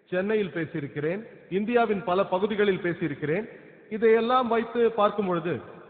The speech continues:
என் பேச்சை கேட்டவர்கள் பத்தாயிரத்திற்கும் மேற்பட்டவர்கள் மும்பையில், இருபதாயிரத்திற்கும் மேற்பட்டவர்கள் சென்னையில், பல ஆயிரக்கணக்கான மக்கள் மற்ற இடங்களில், அதில் முஸ்லிம் அல்லாதவர்கள் அநேகர் கலந்து கொண்டார்கள்,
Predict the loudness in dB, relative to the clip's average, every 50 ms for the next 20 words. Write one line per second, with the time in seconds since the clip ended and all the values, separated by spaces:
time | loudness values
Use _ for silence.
0 | -8 -2 0 2 2 2 2 2 2 2 0 -6 -4 0 -2 0 0 0 0 0
1 | 2 0 0 0 0 -2 0 2 2 2 2 0 0 -2 -4 -2 -2 -2 0 0
2 | -2 -2 -2 -4 -4 -2 -2 -2 -2 -2 -2 -2 -2 -2 -2 -2 -2 -2 -2 -4
3 | -4 -4 -6 -4 -4 -2 0 0 0 0 0 -2 -2 -4 -6 -6 -4 -6 -4 -2
4 | -4 -4 -4 -6 -6 -4 -4 -4 -4 -4 -6 -4 -4 -2 -2 0 0 0 -2 -4
5 | -4 -8 -16 -14 -6 -2 0 4 4 4 4 4 2 0 0 -2 -4 -4 -2 0
6 | 0 0 0 0 -2 -2 -2 -2 -2 -2 -2 -2 -4 -2 -2 0 0 0 0 0
7 | 0 0 -2 -2 -4 -4 -2 0 2 2 4 2 2 2 0 -6 -8 -6 -6 -6
8 | -6 -4 -6 -4 -2 -2 -2 0 0 -2 -2 0 0 0 0 0 0 0 0 0
9 | 0 0 -2 -2 -4 -4 -2 -2 -2 -2 -2 -2 -2 -2 -2 0 0 0 0 -2
10 | -6